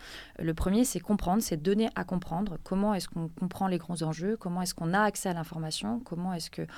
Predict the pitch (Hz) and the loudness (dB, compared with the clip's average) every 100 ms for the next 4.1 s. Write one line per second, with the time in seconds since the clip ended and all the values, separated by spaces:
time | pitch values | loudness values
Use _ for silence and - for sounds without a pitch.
0 | - - - 208 196 214 220 175 165 165 | -14 -14 0 6 8 10 10 8 6 4
1 | 170 - 202 202 175 156 147 160 160 202 | 0 0 2 4 4 2 2 0 0 -2
2 | - 156 151 156 160 156 156 190 220 - | -2 -2 -2 0 0 -2 0 2 2 -2
3 | - - 180 180 - 233 - 202 - 214 | -16 -4 0 4 6 4 4 2 2 -4
4 | - | -6